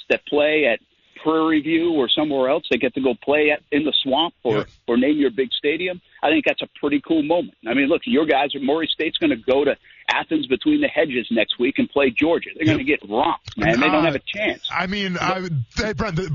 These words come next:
Speaker 2: by the way, there's a fine line between romped and shocking the world. Let's just leave it at that right
Speaker 1: Yeah.
Speaker 2: now. Just leave it at that right
Speaker 1: But
Speaker 2: now. <laughs>
Speaker 1: but if you, but if you played in that <laughs> game, I'll let you stay there. I'm not going there, but I'll let you stay there.
Speaker 2: <laughs> I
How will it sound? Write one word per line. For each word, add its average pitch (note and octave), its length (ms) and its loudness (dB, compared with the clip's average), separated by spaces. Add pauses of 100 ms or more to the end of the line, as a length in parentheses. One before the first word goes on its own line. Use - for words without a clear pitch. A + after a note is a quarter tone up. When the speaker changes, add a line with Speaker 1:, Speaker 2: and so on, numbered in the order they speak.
Speaker 2:
by G#3 140 2
the G3+ 60 0
way, A3 100 0
there's G3+ 180 -2
a F#3+ 60 -2
fine G#3 300 2
line G3+ 180 2
between F#3 360 2
romped F#3 460 2
and E3+ 160 2
shocking F#3+ 420 0
the E3+ 100 2
world. D#3+ 460 2
Let's D#3 140 2
just D3 140 2
leave F#3 120 2
it E3+ 60 4
at D#3 120 2
that D#3 180 2
right D3+ 140 4
Speaker 1:
Yeah. G#2+ 320 4
Speaker 2:
now. - 220 -8 (360)
Just - 180 2
leave A3 120 0
it G3 60 0
at G3+ 120 0
that G3+ 180 0
right D3+ 160 0
Speaker 1:
But C#3 40 0
Speaker 2:
now. A2+ 300 2
<laughs> - 880 0
Speaker 1:
but F#3+ 180 2
if F3 220 4
you, F#3+ 180 2 (120)
but F3+ 160 2
if F#3+ 160 0
you F#3 160 -8
played G#3 340 0
in F#3 120 -2
that F#3 540 0
<laughs> - 40 -18
game, C3+ 240 -4 (160)
I'll C#3 140 0
let D#3 220 0
you C3 80 -4
stay B2 280 0
there. A2 300 0
I'm - 300 0
not C3+ 200 2
going C#3 240 2
there, B2 140 2
but C#3 140 0
I'll D#3 100 2
let D3+ 200 -2
you D#3+ 100 -12
stay A#2+ 280 -2
there. A2 180 0 (160)
Speaker 2:
<laughs> - 140 -4
I C#3+ 120 -2